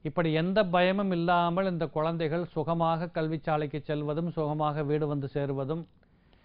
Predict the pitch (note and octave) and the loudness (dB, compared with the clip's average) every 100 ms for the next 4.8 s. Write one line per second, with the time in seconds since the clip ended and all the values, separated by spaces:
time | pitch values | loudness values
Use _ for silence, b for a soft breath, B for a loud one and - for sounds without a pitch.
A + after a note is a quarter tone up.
0 | b b D3+ E3 C#3 C3+ D#3 G3 G3 F#3+ | b b -2 0 2 4 6 6 4 2
1 | G3+ G#3+ F3 D3+ D#3 D#3 D#3+ D#3 D3 D#3 | 2 2 2 4 2 2 0 2 4 4
2 | D3+ D3 - C#3+ C#3 C#3 B2 C3+ D3 C#3 | 2 -2 -4 -2 0 0 0 -2 -2 -4
3 | B2+ F3 E3 D3 C#3 C#3 C3+ C3+ C#3+ C3 | -4 -6 -6 -6 -4 -2 -4 -4 -6 -8
4 | B2+ A#2 B2+ A#2+ A2+ A2 G#2 | -8 -8 -8 -6 -6 -8 -10